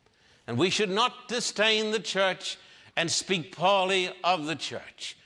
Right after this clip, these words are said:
This church is a part of the body of Christ, purchased with the blood of Christ. If you are asked to serve in the church, it is the greatest honor that can bestow-, be bestowed upon you. The visible church is the kingdom of heaven.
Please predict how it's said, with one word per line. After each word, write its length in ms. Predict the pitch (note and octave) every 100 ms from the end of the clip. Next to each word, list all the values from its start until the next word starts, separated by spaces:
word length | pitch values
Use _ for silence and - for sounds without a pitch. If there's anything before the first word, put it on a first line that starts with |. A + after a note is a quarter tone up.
| _ _ _ _
This 300 | C3+ B3 -
church 500 | - G#3 A3 G#3 - -
is 180 | F#3 F#3
a 60 |
part 480 | F3+ - F#3 F#3 - - - -
of 220 | E3 F3
the 100 | F3+
body 460 | C#3+ F3+ E3+ E3 E3+ -
of 280 | D#3 B2
Christ, 560 | - A#2+ G#2 D2+ - - -
purchased 480 | E3 A3 - G#3 G#3
with 120 | G3
the 80 | G3+
blood 280 | D#3 F#3
of 160 | F3+ E3
Christ. 520 | - E3 F2+ - - - - - -
If 140 | D3+
you 160 | D#3 C4
are 120 | A#3+ -
asked 360 | G#3 G#3+ -
to 100 | G3+
serve 360 | F#3 - A#3 F3+
in 120 | F#3+
the 80 | F#3+
church, 420 | - F#3 G3 - - - -
it 140 | F#3+
is 180 | F#3 -
the 80 | E3
greatest 640 | A#2 C#3+ A#3 G#3+ A#3 - -
honor 320 | F3+ F#3+ F#3+ F3+
that 200 | F3 -
can 200 | F3+ D#3+
bestow-, 420 | E3+ - F3+ F3+
be 480 | C#3+ E3 D#3+ D#3 -
bestowed 400 | D#3 - E3+ E3
upon 340 | D#3+ C#3+ C3 G#2+
you. 120 | B1 - _ _ _ - - - - - _ _ -
The 100 | C#3+
visible 420 | F3+ A#3 A#3 A3+
church 400 | - F#3+ G#3+ -
is 140 | G3+
the 100 | -
kingdom 420 | F3+ G3 G3+ G3 G3
of 120 | C#3
heaven. 240 | G2+ -